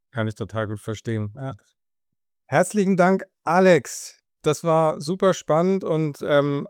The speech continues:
hat, glaub ich, echt noch mal so ein paar Antworten gegeben. Das ist immer super, wenn man jemanden hat, der da noch so tief in der Materie zusätzlich dabei ist und aber gleichzeitig die notfallmedizinische Perspektive irgendwie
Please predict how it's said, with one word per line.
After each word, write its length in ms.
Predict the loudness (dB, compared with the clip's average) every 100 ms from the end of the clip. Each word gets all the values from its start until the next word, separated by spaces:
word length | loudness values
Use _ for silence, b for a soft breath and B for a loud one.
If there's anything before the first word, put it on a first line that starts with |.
| -6
hat, 200 | -6 0
glaub 180 | 0 0
ich, 180 | -2
echt 200 | -6 -4
noch 100 | -2
mal 140 | 0 0
so 80 | -2
ein 80 |
paar 180 | -4 -4
Antworten 800 | -4 -6 0 0 0 -2 -4 -4
gegeben. 760 | -4 -2 0 0 2 2 0 -4
Das 160 | -10 -4
ist 60 |
immer 200 | -2 -2
super, 320 | -2 -2 0
wenn 100 | 0
man 160 | -2 -2
jemanden 280 | -2 -2 -2
hat, 160 | -2
der 100 | 0
da 140 | 0 -2
noch 160 | -4
so 200 | -6 -8
tief 300 | -8 -8 -6
in 80 | -4
der 100 | -2
Materie 520 | -2 -4 0 0 0 0
zusätzlich 540 | 0 -2 0 -4 0
dabei 380 | 0 2 4 4
ist 120 | 2
und 80 | 0
aber 140 | 0
gleichzeitig 500 | 2 0 2 -2 -2
die 140 | -4 -2
notfallmedizinische 840 | -2 0 0 0 -2 -4 -6 -4
Perspektive 680 | -4 -2 -4 -6 -6 -6 -4
irgendwie 420 | -4 -2 -2